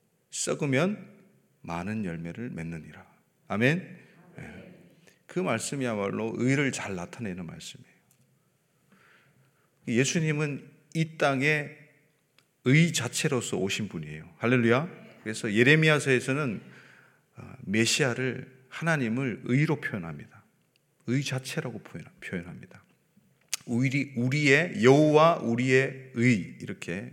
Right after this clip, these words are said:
표현할 정도로 하나님은 의로 똘똘 뭉치신 분이세요. 그래서 예수님은 십자가 지시기 전에 바로 이 밀알 비유를 하시는 거죠. 그러면 이 의라는 단어와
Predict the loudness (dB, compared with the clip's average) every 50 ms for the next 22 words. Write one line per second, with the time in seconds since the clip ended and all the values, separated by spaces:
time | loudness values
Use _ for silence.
0 | -16 -14 -12 -10 -10 -10 -10 -12 -12 -12 -12 -12 -10 -8 -4 -4 -4 -4 -4 -8
1 | -16 -20 -20 -20 -20 -20 -20 -20 -20 _ _ _ _ _ _ -14 -10 -8 -6 -4
2 | -2 -2 -2 -2 -2 -2 -4 -6 -8 -12 -14 -6 -2 0 2 2 2 0 -2 -4
3 | -4 -6 -6 -6 -6 -6 -6 -4 -4 -4 -4 -4 -6 -8 -10 -10 -10 -10 -12 -12
4 | -12 -12 -12 -12 -14 -16 _ _ _ _ _ _ _ _ _ _ _ _ _ -4
5 | -4 -2 0 2 2 2 2 2 2 2 2 2 2 2 0 -2 0 2 6 6
6 | 6 4 4 0 -2 -2 -2 -4 -2 -2 -2 -2 0 -2 -2 -4 -6 -10 -16 -20
7 | -20 -20 -18 -12 -8 -6 -6 -6 -4 -4 -4 -4 -4 -4 -8 -12 -16 -20 _ _
8 | _ _ _ _ _ _ -6 -2 0 4 4 4 4 4 0 -4 -8 -6 -6 -4
9 | -4 -4 -6 -8 -8 -10 -10 -8 -10 -10 -10 -12 -14 -14 -14 -16 -18 -20 _ _
10 | _ _ _ _ _ _ _ _ _ _ _ _ _ _ _ _ _ _ _ _
11 | _ _ _ -8 0 0 2 4 4 4 2 2 0 0 0 0 -2 -4 -6 -10
12 | -14 -20 -18 _ 0 2 4 6 6 8 6 6 6 4 2 0 0 0 0 0
13 | 0 -2 -2 -2 -2 -4 -6